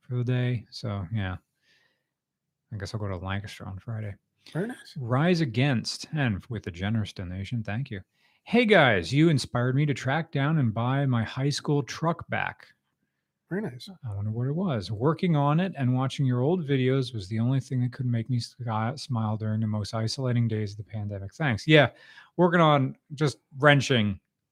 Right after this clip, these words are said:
Speaker 1: makes days evaporate. And embrace the things that go wrong. So congratulations, you found your old truck back.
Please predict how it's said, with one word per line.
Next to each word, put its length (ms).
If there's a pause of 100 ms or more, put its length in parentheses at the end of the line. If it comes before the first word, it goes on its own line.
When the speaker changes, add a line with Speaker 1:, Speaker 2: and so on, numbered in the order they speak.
Speaker 1:
makes 260
days 420
evaporate. 680 (1800)
And 480
embrace 460
the 80
things 260
that 140
go 140
wrong. 400
So 180
congratulations, 840
you 60
found 200
your 100
old 120
truck 380
back. 260